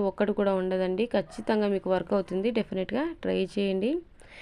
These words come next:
ఈ విధంగా షింక్లో నుంచి బ్యాడ్ స్మెల్ లాంటిది వస్తూ ఉంటుంది కదండి, అలాంటి బ్యాడ్ స్మెల్ కూడా రాదు.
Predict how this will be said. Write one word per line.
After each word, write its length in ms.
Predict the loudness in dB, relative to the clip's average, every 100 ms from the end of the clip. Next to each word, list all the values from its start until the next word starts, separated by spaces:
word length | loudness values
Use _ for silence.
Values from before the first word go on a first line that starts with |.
| -20
ఈ 120 | 0
విధంగా 260 | 6 6 6
షింక్లో 360 | 4 4 6 4
నుంచి 260 | 4 2 0
బ్యాడ్ 280 | 4 4 4
స్మెల్ 200 | 2 4
లాంటిది 260 | 4 2 0
వస్తూ 200 | 0 0
ఉంటుంది 280 | 0 0 0
కదండి, 240 | 0 2
అలాంటి 260 | 2 0 0
బ్యాడ్ 260 | 2 0 0
స్మెల్ 220 | -2 -2
కూడా 220 | 0 0 2
రాదు. 400 | 0 -2 0